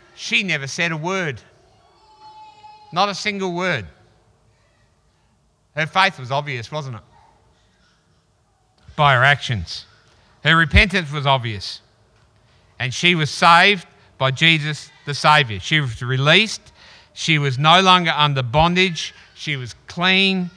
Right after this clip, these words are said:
She was a child of God. And he said, "Go in peace." What sort of peace was that? Peace with God. Peace with God. And not only peace with God, but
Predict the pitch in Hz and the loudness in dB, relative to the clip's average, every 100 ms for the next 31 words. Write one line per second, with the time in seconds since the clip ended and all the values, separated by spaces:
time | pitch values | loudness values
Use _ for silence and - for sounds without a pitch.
0 | _ - - 139 120 113 - 180 190 185 | _ -8 -2 -2 -4 -6 4 8 8 6
1 | 156 156 139 131 135 123 - - 120 139 | 0 2 4 4 2 -4 -20 -8 -4 -2
2 | 165 175 - 180 156 139 - - - 127 | -2 -2 2 4 4 0 -14 -20 -18 0
3 | 170 175 202 196 190 - 170 170 156 - | 4 6 6 4 -2 -6 -6 -6 -10 -6
4 | 175 135 90 - - _ _ _ - 170 | -6 -6 -10 -18 -20 _ _ _ -8 -6
5 | - 151 151 175 - 143 165 220 - _ | -6 -8 -6 -6 -6 -4 0 0 -2 _
6 | _ _ _ _ _ _ _ _ _ _ | _ _ _ _ _ _ _ _ _ _
7 | _ _ _ _ _ _ _ 165 151 139 | _ _ _ _ _ _ _ -2 -2 -8
8 | 120 123 104 90 - _ _ _ _ _ | -6 -4 -6 -10 -20 _ _ _ _ _
9 | _ _ _ 427 427 _ _ _ _ _ | _ _ _ _ _ _ _ _ _ _
10 | _ _ - 190 - 160 143 143 139 104 | _ _ 6 6 2 -4 -2 2 2 0
11 | 78 - _ _ _ _ _ _ _ 143 | -6 -20 _ _ _ _ _ _ _ -2
12 | 165 180 226 240 240 165 180 208 196 190 | 2 4 4 4 0 -4 -2 -2 -2 -6
13 | 170 143 160 165 165 - _ _ - 170 | -6 0 4 4 0 -8 _ _ -2 -2